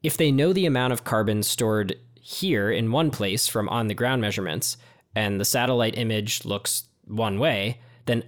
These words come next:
other areas that look the same way will be storing similar amounts of carbon. I know that sounds like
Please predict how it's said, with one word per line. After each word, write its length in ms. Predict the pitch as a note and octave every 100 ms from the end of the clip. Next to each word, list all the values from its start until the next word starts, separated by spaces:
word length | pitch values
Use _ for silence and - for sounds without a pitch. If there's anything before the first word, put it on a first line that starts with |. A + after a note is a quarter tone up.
| -
other 280 | E3 F#3+ D#3+
areas 460 | - A#2 A2 A2+ A#2+
that 160 | G#2+ A2+
look 180 | A2
the 80 | -
same 340 | - G#3 A3+ B2+
way 380 | F#2 F2+ C#3 - - -
will 120 | B2+
be 120 | A#2+
storing 540 | - A#2 G#2 G#2 G2+ G#2
similar 640 | - - B3 A3 D#3 C3
amounts 340 | - A2+ G#2 -
of 140 | F2+
carbon. 400 | - F2 B1 C2 - _ - - _ _ _
I 80 | E3
know 100 | F#3+
that 160 | F#3 -
sounds 240 | F3+ C#3+
like 160 | C3